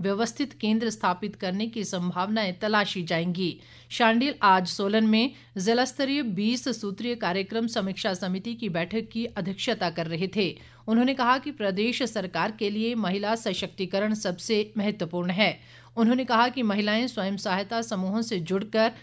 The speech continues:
अपनी और प्रदेश की आर्थिकी में सकारात्मक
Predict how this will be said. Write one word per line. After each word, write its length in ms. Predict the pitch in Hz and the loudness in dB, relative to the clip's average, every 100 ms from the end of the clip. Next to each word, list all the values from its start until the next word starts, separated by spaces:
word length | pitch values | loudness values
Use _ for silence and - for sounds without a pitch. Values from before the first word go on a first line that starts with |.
| - - | -20 -2
अपनी 440 | 214 214 247 277 320 233 | 2 2 0 0 -2 2
और 160 | 202 | 2
प्रदेश 440 | 185 190 185 247 - | 2 -2 0 0 -2
की 180 | 233 - 180 | -4 -2 0
आर्थिकी 460 | 175 180 226 233 | 0 0 -2 0
में 220 | 226 240 | 0 0
सकारात्मक 720 | 240 208 196 190 190 196 226 | 0 -2 0 0 0 0 -4